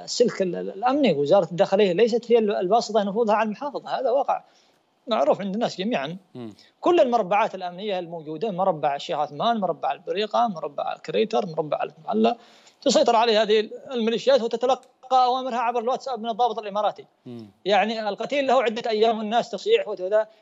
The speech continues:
Speaker 1: إلى أن وصل الشباب أمس إلى قرب المطار الإماراتي وتحرك الطيران الإماراتي وانزعج الإماراتيين وخافوا على أنفسهم،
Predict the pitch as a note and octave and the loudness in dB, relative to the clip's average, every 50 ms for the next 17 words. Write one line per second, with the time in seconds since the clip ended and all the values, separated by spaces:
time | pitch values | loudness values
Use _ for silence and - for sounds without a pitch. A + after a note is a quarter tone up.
0 | _ _ A#3 B3 C#4 D4+ D#4 D4+ D4 D4 C#4+ C4+ C4 - A3 G3+ C#4+ C#4+ - C#4 | _ _ 4 6 6 6 4 0 -4 -6 -6 -8 -10 -8 -2 -2 -2 2 2 2
1 | B3+ A#3 - - G#3+ G#3+ B3 B3 A#3 B3 B3+ A3+ - A3+ A3 G3+ G3 - C4+ C4+ | 2 0 0 -2 0 2 2 2 2 2 -2 -2 -2 0 0 0 2 2 0 2
2 | A#3 A#3+ A#3 G#3+ A3 A#3+ A#3 G#3 G#3 G#3 G3 F#3 G3 G3 G3 F#3+ F#3+ A#3 A3+ G3+ | 2 0 -2 0 0 0 -2 -2 -4 -4 -4 -4 -2 0 -2 -2 0 -2 -2 -2
3 | F3+ - - - A#3+ A#3 A3 - G#3 G3+ - G3+ G3+ G3 G#3 G3+ G3 F#3+ F3 F#3+ | -2 -4 -4 -2 0 0 0 -2 -4 0 2 2 2 2 0 -2 -4 -6 -4 0
4 | F#3+ F#3+ F#3+ F#3+ G#3 G#3 F#3+ F3 E3+ D#3+ G#3 A3+ G#3+ G3+ G#3+ G#3+ G3+ F#3+ G3 G3 | 0 0 0 0 -2 -4 -4 -6 -2 -2 0 0 2 0 0 -2 0 2 2 2
5 | F#3 F#3+ F#3+ G3+ G#3+ F#3+ F3 - - G#3 G3 F#3+ F3+ E3+ F#3 F3+ E3+ D#3 D#3 - | 2 2 -2 -2 -2 -4 -4 0 0 0 2 2 2 2 2 0 -4 -8 -12 -12
6 | - A3 C4+ | -10 -10 -10